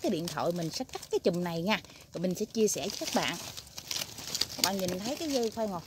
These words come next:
gừng nó rất là giống khoai ngọt mình, nhưng mà không biết là ăn được hay không, mình không biết nha. Để mình sẽ tắt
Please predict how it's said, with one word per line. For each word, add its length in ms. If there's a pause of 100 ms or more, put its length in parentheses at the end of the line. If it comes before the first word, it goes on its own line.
gừng 240
nó 80
rất 260
là 60
giống 160 (100)
khoai 120
ngọt 160 (120)
mình, 260
nhưng 180
mà 160
không 200
biết 220
là 100
ăn 180
được 120
hay 100
không, 260
mình 100
không 140
biết 240
nha. 80 (400)
Để 100
mình 300
sẽ 220
tắt 180